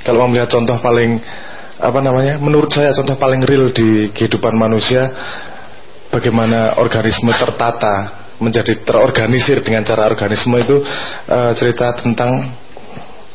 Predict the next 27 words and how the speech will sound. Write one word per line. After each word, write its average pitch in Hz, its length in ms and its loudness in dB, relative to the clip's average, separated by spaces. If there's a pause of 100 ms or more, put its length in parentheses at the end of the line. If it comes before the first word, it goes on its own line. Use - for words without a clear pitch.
(240)
tumbuhnya 117 400 2
Piagam 117 300 2
Madinah, 117 380 0 (1600)
di - 160 -2
mana 120 160 2
dia 123 160 4
tidak 120 460 0 (500)
bikin 110 640 0
M 107 220 0
P - 100 0
R, 123 160 4
nggak 101 240 2
peraturan 107 400 2
ngarang, 104 560 0
"Ini 113 320 0
peraturan 107 380 2
gini", 113 340 2 (160)
bukan 113 300 -2
berdasarkan 117 500 0
proyeksi 117 560 2 (320)
ke 120 80 0
depan 123 400 0 (300)
atau 113 180 -2
kepentingan 113 400 0
ke 110 80 0
depan, 123 380 -2
tapi 143 340 2